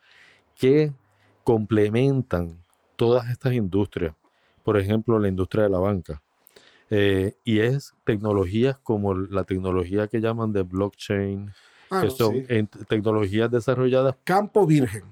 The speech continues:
Speaker 1: que eso es campo virgen. Y en Puerto Rico en estos momentos se están creando <clears throat> compañías de blockchains, eh, exponencialmente.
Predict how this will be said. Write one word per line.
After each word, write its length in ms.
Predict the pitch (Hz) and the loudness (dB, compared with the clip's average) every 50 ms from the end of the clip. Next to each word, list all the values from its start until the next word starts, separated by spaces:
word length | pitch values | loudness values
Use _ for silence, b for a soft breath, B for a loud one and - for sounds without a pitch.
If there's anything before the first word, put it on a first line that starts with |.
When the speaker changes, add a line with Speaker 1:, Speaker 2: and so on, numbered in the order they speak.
| - | -6
Speaker 1:
que 80 | - 123 | -2 0
eso 140 | 110 101 139 | 0 0 0
es 120 | 131 - _ _ | -2 -4 _ _
campo 680 | - 123 127 147 160 180 170 - - 160 160 165 147 - - | -2 0 0 2 2 0 -2 -2 0 0 0 0 0 -4 -12
virgen. 840 | 107 92 85 92 98 120 131 131 123 107 85 78 80 76 73 73 76 _ B B B B B B B B | -14 -6 -2 0 2 2 2 2 0 -4 -10 -10 -10 -10 -10 -12 -16 _ B B B B B B B B
Y 80 | 120 | -2
en 80 | 110 95 | 0 0
Puerto 240 | - 107 98 - 101 | 0 0 2 0 0
Rico 240 | 95 113 123 131 151 | 2 0 0 2 2
en 60 | 151 | 0
estos 180 | 147 - 165 156 | 0 0 0 0
momentos 420 | 156 156 139 147 160 165 165 127 | 0 0 0 0 0 0 0 -2
se 60 | 131 107 | -2 -4
están 300 | - - 107 104 123 143 | -4 -4 -4 -2 -4 -4
creando 720 | - - 135 123 110 107 117 135 143 143 147 143 123 107 - b b b b b b b | -2 0 0 2 2 2 0 -2 -2 0 0 -2 -2 -4 -8 b b b b b b b
<clears throat> 320 | - 202 180 156 131 110 | -4 -2 -2 -4 -6 -4
compañías 880 | - - 107 101 95 - 104 101 98 98 101 104 113 127 135 139 143 - | -2 -2 -2 -2 -2 -2 -4 -4 -4 -4 -2 0 0 0 0 -2 -4 -8
de 220 | - 113 104 104 98 | -6 -2 0 0 0
blockchains, 960 | 85 92 101 104 110 - - - - 131 117 98 85 82 85 87 92 - _ _ _ _ b b b b b b b b b | 0 0 -2 -2 -2 -4 -6 -4 -2 -2 -2 -2 -4 -6 -10 -14 -20 -20 _ _ _ _ b b b b b b b b b
eh, 480 | - 113 95 95 92 90 85 82 95 95 | -4 -2 0 0 0 0 -2 -4 -4 -6
exponencialmente. 1300 | - 101 92 - - 98 90 87 85 82 - - 98 98 110 120 113 104 110 127 123 110 - - 78 80 | -8 -8 -8 -6 -6 -6 -4 -4 -6 -8 -6 -4 -4 -4 -4 -2 -2 -2 -2 -2 -2 -4 -6 -10 -10 -10